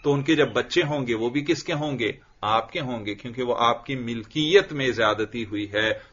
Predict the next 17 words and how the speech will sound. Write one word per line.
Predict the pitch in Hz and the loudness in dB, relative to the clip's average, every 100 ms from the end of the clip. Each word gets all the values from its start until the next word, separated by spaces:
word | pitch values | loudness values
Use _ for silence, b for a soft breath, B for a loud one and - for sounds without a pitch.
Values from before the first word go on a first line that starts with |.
| - | 0
तो | |
यहां | 127 120 139 | 2 4 2
भी | 135 120 | 2 -4
बीज | 107 139 160 | 2 4 4
जो | 139 | 6
उसकी | 127 127 147 | 4 2 -4
मिल्कियत | 127 127 123 - 156 170 226 226 | -2 -2 -4 -2 0 6 4 4
थे | 156 | -2
उनमें | - 135 127 117 | 0 -4 -2 0
ज्यादती | 117 110 - 127 | 2 2 0 -4
हुई | 113 113 | -4 -4
है | 113 113 | 0 2
और | 110 - | 0 0
भूस | 135 135 | -4 -4
भी | 120 | -8
मिला | 113 107 110 | -6 0 2
है, | 117 127 | 2 0